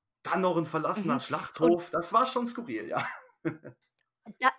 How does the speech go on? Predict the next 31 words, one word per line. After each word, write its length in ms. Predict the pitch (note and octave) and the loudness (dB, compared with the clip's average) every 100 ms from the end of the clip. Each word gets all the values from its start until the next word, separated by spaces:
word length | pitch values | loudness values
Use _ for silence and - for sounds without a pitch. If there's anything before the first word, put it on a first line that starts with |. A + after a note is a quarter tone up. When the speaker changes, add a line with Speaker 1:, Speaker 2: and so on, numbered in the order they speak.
| - | 6
Speaker 2:
das 260 | D4 F4 | 6 6
ist 200 | D#4+ - | -2 4
auch 200 | A3+ A3+ | 4 4
das, 280 | - B3+ - | 2 0 2
was 200 | A3 A3 A#3+ | 2 2 -2
ich, 260 | A3+ - E3+ | -6 -10 -2
was 260 | G#3+ A3 | -2 -2
ich 140 | A#3 - | -6 -4
gruselig 460 | A3+ C4 G#3+ F3+ | -4 -2 -4 -4
finde. 280 | - E3+ E3 | -4 -4 -2
Also 260 | B2+ D#3+ F3+ | -2 -2 -2
ich 180 | E3 G3 | -2 -2
meine, 240 | F#3+ F#3 | -2 -2
es 120 | - | -4
gibt 220 | A#3 - | -8 -2
ja 120 | G3 F3 | -2 0
genug, 560 | F#3 G3 G#3 G#3 - | 0 0 -2 -4 -4
ähm, 400 | F#3+ E3+ E3+ E3 - - - _ - | 0 0 -2 -6 -12 -20 -20 _ -10
Crossdresser, 840 | - A#3 A#3 - A#3 A#3+ C#4 B3 G#3 | 0 6 6 4 2 2 4 0 2
sag 160 | G#3+ | 2
ich 100 | A3 | 2
jetzt 200 | G#3+ - | -4 -4
mal, 140 | G#3 G3+ | -2 -2
die, 320 | G#3 G3 - | -4 -6 -10
die 200 | G#3+ A3 | -6 -4
halt 220 | G3+ G3+ | -2 -2
genau 380 | - G3 G3 A3 | -4 0 2 2
an 160 | F#3 F3+ | 2 2
abgelegene 720 | - - G#3+ G3 G#3 G#3 G3 | 0 0 -2 0 0 0 2
Orte 280 | G3 G#3+ G3+ | 4 2 -2
gehen, 480 | C#3+ G3+ A3+ D#4 | -2 0 2 0